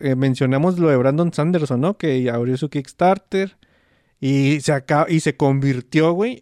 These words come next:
en el Kickstarter más exitoso de todos los tiempos, güey. Creo que al final eran como cuarenta y un millones de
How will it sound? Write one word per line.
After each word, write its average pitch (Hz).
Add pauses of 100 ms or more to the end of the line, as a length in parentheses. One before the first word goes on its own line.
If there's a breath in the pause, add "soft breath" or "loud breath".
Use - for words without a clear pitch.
en 139
el 127
Kickstarter 156
más 143
exitoso 151
de 127
todos 151
los 185
tiempos, 226
güey. 170
Creo 143
que 190
al 156
final 135
eran 185
como 160
cuarenta 131
y 123
un 131
millones 160
de 151